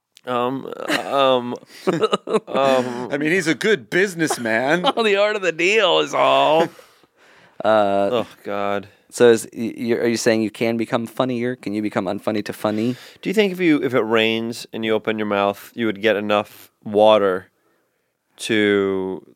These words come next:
Speaker 1: stay hydrated?
Speaker 3: You are thirsty.
Speaker 1: Do you think?
Speaker 3: You're, uh, to stay hydrated for, like, the day?
Speaker 1: Yeah. If it rained for, if it rained for half an hour and you tilted your be-, head back and you tried to drink that water, could you get enough wa-, could you get a full, could you get, like, a glass of water?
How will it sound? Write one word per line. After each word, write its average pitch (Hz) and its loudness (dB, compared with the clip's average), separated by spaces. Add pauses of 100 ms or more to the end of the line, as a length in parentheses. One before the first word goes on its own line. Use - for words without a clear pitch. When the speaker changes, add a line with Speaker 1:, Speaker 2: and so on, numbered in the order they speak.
(120)
Speaker 1:
stay - -2
hydrated? 107 0 (200)
Speaker 3:
You 147 -4
are 123 -6
thirsty. 117 -10 (880)
Speaker 1:
Do 123 -2
you 120 2
think? 135 2
Speaker 3:
You're, 143 -2 (280)
uh, 123 0 (160)
to 135 -4
stay 131 2
hydrated 113 0
for, 113 0
like, 104 -2
the 98 -6
day? 110 0 (240)
Speaker 1:
Yeah. 139 0 (640)
If 131 -2
it 165 2
rained 156 0
for, 139 0
if 120 -6
it 127 -2
rained 127 -2
for 139 0
half 123 0
an 123 -6
hour 107 0
and 101 -6
you 104 -8 (180)
tilted 139 -6
your 151 -6
be-, 127 2
head 120 -2
back 95 0 (520)
and 107 -4
you 107 -6
tried 123 2
to 117 4
drink 110 -4
that 113 2
water, 101 2
could 110 -4
you 113 -2
get 113 4
enough 110 0
wa-, - -4
could 120 -6
you 120 0
get 127 6
a 120 4
full, 120 2
could 120 -14
you 117 -6
get, 117 2
like, 107 2 (540)
a 117 0
glass 113 2
of - -18
water? 127 -2